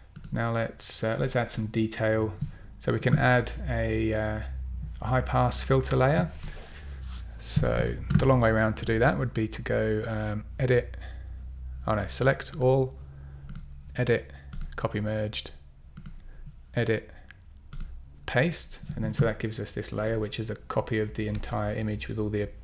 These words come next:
adjustments applied. Then we can go filter, high pass, and then we can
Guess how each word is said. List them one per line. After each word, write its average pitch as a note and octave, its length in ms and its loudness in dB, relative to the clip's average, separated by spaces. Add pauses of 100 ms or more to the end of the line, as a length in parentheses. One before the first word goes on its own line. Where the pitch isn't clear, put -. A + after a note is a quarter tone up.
adjustments G#2+ 460 -2
applied. D3+ 380 0 (1120)
Then A2+ 120 -2
we G#2+ 40 -4
can A#2 100 -2
go A2 200 2
filter, A#2 800 0 (1300)
high A#2 200 0
pass, A#2 720 -2 (1700)
and A2+ 160 -2
then G#2+ 420 0
we A2 140 -4
can G#2 480 -4